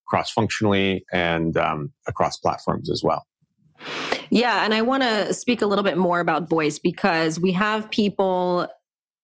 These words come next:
Speaker 2: in banking and finance that get voice, they're using it, like you said, Bank of America. We have some that kind of maybe tried it a few years ago and said, "Well, it's not working," or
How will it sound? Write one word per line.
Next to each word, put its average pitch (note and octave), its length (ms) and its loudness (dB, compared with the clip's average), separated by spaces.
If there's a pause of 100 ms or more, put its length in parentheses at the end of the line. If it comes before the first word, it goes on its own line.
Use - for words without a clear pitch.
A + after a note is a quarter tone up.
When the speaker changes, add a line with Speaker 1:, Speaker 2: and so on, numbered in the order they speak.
Speaker 2:
in G#3 220 2
banking F#3 340 2
and F3 140 0
finance F3+ 680 2
that F3+ 580 2 (440)
get G3 260 2
voice, G#3 400 0
they're F#3 140 2
using E3+ 420 2
it, G#3 200 2
like E3+ 100 0
you E3 80 2
said, D3+ 180 0
Bank D#3 200 2
of D#3 80 0
America. D3 580 2
We G#3 120 2
have F#3+ 120 -2
some B3 340 2
that A3+ 200 0
kind A3+ 200 2
of G#3 120 0
maybe G#3+ 200 2
tried G3 380 0
it G3+ 80 0
a G3+ 80 0
few G#3 180 0
years F#3+ 280 0
ago F#3 400 2
and E3 120 0
said, E3 220 -2
"Well, E3+ 80 2
it's - 140 -2
not F3 160 0
working," D#4 480 0
or E3+ 240 0